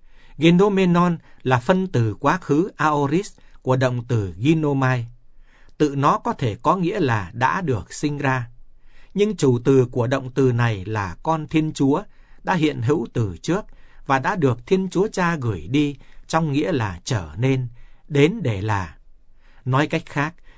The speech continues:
người con đã hiện hữu từ đời đời bên Thiên Chúa Cha, từ tình trạng sống là Thiên Chúa đó, bước vào tình trạng sống là người của một người sinh ra bởi người đàn bà và xuống sống giữa lịch sử nhân loại.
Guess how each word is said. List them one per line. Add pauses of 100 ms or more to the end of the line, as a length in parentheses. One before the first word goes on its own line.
(160)
người
con
đã
hiện
hữu
từ
đời
đời
bên
Thiên
Chúa
Cha, (420)
từ
tình
trạng
sống
là
Thiên
Chúa
đó, (340)
bước
vào
tình
trạng
sống
là
người (280)
của
một
người
sinh
ra
bởi
người
đàn
bà (400)
và
xuống
sống
giữa
lịch
sử
nhân
loại.